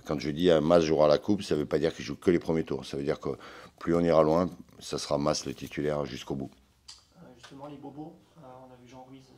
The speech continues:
Speaker 2: sortir, euh,
Speaker 1: Oui, oui, bon, Jean Ruiz est forfait. Euh, voilà, c'est un des seuls qui est, qui est aujourd'hui, euh,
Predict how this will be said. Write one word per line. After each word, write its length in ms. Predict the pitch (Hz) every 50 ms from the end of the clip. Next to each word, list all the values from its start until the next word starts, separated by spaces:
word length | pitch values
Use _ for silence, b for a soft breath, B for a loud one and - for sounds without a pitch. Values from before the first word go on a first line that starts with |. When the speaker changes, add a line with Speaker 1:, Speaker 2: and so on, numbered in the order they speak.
| _
Speaker 2:
sortir, 360 | - - - _ - - 156 147
euh, 320 | 135 127 127 - - - - -
Speaker 1:
Oui, 360 | - 82 92 98 101 104 104 95
oui, 40 | 80
bon, 180 | 69 73 73
Jean 180 | 69 71 71 71
Ruiz 220 | 78 85 85 76
est 60 | 78 65
forfait. 280 | 71 73 - - 92 90
Euh, 1900 | 92 92 92 92 95 95 92 92 90 90 87 85 78 76 76 76 76 73 76 73 73 73 73 73 73 71 71 71 71 71 69 69 69 67 67 67 67 65 65 64
voilà, 320 | 65 71 69 69 76 80
c'est 160 | 80 - 71 67
un 60 | 67
des 120 | 65 65
seuls 260 | - - 78 73 69
qui 140 | 69 - 69
est, 380 | 67 67 65 65 64 64 64 -
qui 100 | - -
est 40 | 69
aujourd'hui, 480 | 67 65 67 65 64 65 69 71 71 69
euh, 160 | 67 65